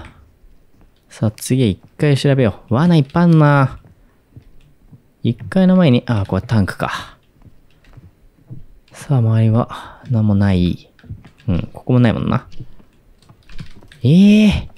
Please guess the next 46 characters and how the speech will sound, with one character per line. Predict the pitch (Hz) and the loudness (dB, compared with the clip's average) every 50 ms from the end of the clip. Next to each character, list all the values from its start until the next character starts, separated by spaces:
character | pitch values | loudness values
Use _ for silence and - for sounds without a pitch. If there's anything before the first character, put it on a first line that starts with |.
| - _ _ _ _ | -20 _ _ _ _
ー、 | - | -2
ア | 151 190 220 | 0 2 4
イ | 233 226 | 2 2
テ | - - 143 | 2 0 0
ム | 117 | 2
な | 104 101 104 113 | 2 2 2 0
さ | 131 - 208 | 0 0 0
す | 202 - 208 | 0 2 2
ぎ | 208 208 | 2 4
じ | 196 196 | 4 4
ゃ | 196 | 4
な | 190 196 | 2 2
い？ | 202 | 0
あ | - - 156 - - 220 | -2 -4 -4 -2 0 0
っ | 269 262 - - | -2 -2 -4 -4
た、 | - 254 214 | -2 2 2
ニ | 180 190 180 | 2 2 2
ッ | - | 0
パ | - - - 160 120 90 - - - - _ - - _ _ - - | -4 -4 -2 -2 -2 -4 -6 -10 -20 -20 _ -20 -20 _ _ -20 -14
ー。 | - | -12
来 | - | -10
た。 | - - - - _ - - - - - - - - - - - - - - - - - - - - - - - | -10 -10 -12 -14 _ -20 -18 -16 -16 -16 -18 -20 -20 -20 -20 -20 -20 -20 -20 -20 -20 -20 -20 -20 -20 -20 -20 -10
こ | - - 165 | -4 0 0
れ | 180 | 2
で | 185 190 180 | 2 2 2
三 | - - 185 180 180 | 2 2 0 2 2
回 | - 185 | 2 0
行 | 175 | 0
け | 185 | 0
ば | 143 95 | 0 0
い | |
い | |
も | 80 78 | 0 0
ん | 80 | -2
ね。 | 87 113 - | -2 -2 -4
あ | - - | -6 -6
れ？ | - - - - | -6 -8 -10 -8
取 | - - 180 | -2 0 2
れ | 190 | 2
ね | 156 101 - - - - - - - - - - - - - | 2 0 -2 -4 -10 -14 -16 -20 -20 -20 -20 -20 -20 -20 -20
え。 | - - - - - - - - - - | -20 -20 -20 -18 -18 -18 -16 -14 -10 -6
よ | 151 | -4
し、 | - | -4
オ | 113 | -4
ッ | |
ケ | - - | -6 -8